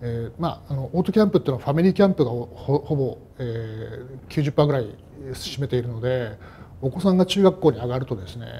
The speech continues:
えー、途端にオートキャンプは行かなくなるんですね。で、なので、要はお子さんが、えー、小学校六年生までの世帯数っていうのがある程度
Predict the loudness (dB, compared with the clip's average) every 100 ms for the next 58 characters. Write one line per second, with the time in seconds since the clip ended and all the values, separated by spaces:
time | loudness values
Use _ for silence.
0 | -12 -10 -6 -2 0 2 0 0 0 2
1 | 2 2 0 -2 0 0 0 -2 -6 -12
2 | -10 -10 -10 -16 -20 -20 -20 -20 -20 -20
3 | -20 -10 -2 0 0 0 0 2 4 4
4 | 2 -2 2 2 2 2 2 4 6 6
5 | 6 4 -2 -2 0 -2 -6 -8 -14 -16
6 | -18 -20 -18 -16 -8 2 4 6 4 4
7 | 4 4 2 0 0 0 0 -2 -2 4
8 | 6 4 -2 -6 -8 -6 -6 0 2 2
9 | -2